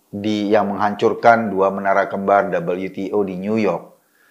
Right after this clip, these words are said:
Saat itu, sentimen negatif hampir sebagian besar masyarakat Amerika terjadi kepada umat Islam.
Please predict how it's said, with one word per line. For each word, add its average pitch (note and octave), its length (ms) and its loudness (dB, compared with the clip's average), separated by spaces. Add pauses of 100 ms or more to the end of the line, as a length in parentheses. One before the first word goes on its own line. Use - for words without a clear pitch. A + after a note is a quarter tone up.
(240)
Saat - 400 -2
itu, F#2 400 -4 (160)
sentimen D#3 960 2
negatif C3 960 2
hampir D#3+ 640 8
sebagian C3 720 6
besar B2 400 6
masyarakat A#2 800 4
Amerika A#2+ 800 2 (320)
terjadi A2+ 640 4
kepada F2+ 720 -2
umat E2+ 400 -8
Islam. A#2 560 0